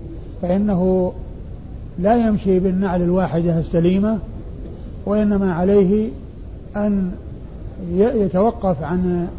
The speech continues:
ال-، ال-، الانتعال حتى يصلح النعل التي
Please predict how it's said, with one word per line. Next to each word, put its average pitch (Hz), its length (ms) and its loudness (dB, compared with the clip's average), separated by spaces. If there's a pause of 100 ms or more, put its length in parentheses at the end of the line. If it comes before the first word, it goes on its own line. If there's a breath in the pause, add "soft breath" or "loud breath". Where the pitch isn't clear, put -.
(680)
ال-، 185 140 2
ال-، 208 240 4
الانتعال 190 1000 2 (720)
حتى 214 360 2
يصلح 202 680 2 (1000)
النعل 185 440 0
التي 180 560 2